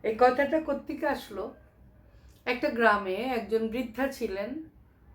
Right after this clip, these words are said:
যিনি সব মানুষের খালি গুণ দেখতেন। আমরা তো স্বভাবতই খালি মানুষের কোথায় কি ভুল হচ্ছে, ত্রুটি হচ্ছে, এগুলো খুঁজতে ব্যস্ত থাকি, তাই না? কিন্তু ওই বৃদ্ধা মানুষের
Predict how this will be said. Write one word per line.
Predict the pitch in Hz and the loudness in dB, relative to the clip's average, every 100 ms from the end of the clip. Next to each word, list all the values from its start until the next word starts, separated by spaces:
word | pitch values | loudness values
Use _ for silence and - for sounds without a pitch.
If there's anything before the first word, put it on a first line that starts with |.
| - _ - - - - - - - | -20 _ -20 -20 -20 -20 -20 -20 -8
যিনি | 208 269 285 247 269 | 0 2 2 0 -2
সব | 277 - 330 339 | -4 4 4 4
মানুষের | 294 254 262 269 277 214 208 - - _ - - | 0 0 -2 -4 -2 -2 -2 -18 -20 _ -20 -6
খালি | 226 220 | -4 -4
গুণ | 214 - 262 247 | -8 -4 -2 0
দেখতেন। | 190 160 - - 160 - - | -2 -4 -8 -8 -8 -8 -8
আমরা | 196 208 | -4 0
তো | 226 277 | 0 -2
স্বভাবতই | 277 220 208 254 254 - 269 | -2 0 0 0 0 -2 -8
খালি | 247 233 240 | -2 -2 -2
মানুষের | 214 196 220 220 220 220 - - - | -6 -6 -10 -2 -2 -2 -14 -18 -10
কোথায় | 185 220 220 | 2 2 2
কি | 220 | -2
ভুল | 165 175 226 | -4 -2 2
হচ্ছে, | 220 - - 196 | 2 0 -4 -4
ত্রুটি | - 220 220 208 | -4 -6 -2 -2
হচ্ছে, | 208 208 - 190 180 - - - - | -4 -6 -8 -6 -6 -8 -18 -20 -10
এগুলো | 240 240 262 254 | -4 0 0 -2
খুঁজতে | 233 214 - | -4 -6 -4
ব্যস্ত | 185 175 156 175 160 | -4 -4 -6 -10 -10
থাকি, | 165 160 175 | -10 -10 -8
তাই | 233 285 | -6 0
না? | 311 202 165 - - - - - - - | 0 0 -4 -16 -20 -20 -20 -20 -14 -2
কিন্তু | 294 302 | 2 4
ওই | 311 | 2
বৃদ্ধা | 226 285 302 - 202 185 220 | 0 -4 -6 -4 -4 -2 -2
মানুষের | 226 220 262 254 254 196 | -2 0 -2 0 -2 -2